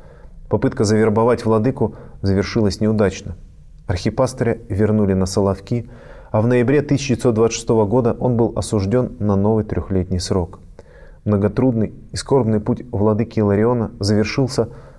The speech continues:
в ленинградской пересыльной тюрьме. Двадцать восьмого декабря тысяча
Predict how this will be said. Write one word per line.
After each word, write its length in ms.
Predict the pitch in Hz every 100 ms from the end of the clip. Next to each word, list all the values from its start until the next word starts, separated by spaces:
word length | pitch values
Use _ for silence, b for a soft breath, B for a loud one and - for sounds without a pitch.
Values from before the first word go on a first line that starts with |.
| B
в 100 | 113
ленинградской 640 | 113 113 107 113 113 -
пересыльной 600 | 98 98 95 - 98 92
тюрьме. 460 | 92 107 110 98 82 - - - b b b
Двадцать 320 | 95 113 117
восьмого 380 | 107 - 113 104
декабря 560 | 92 92 107 113 123 113 B B B B B - -
тысяча 480 | 139 135 123 117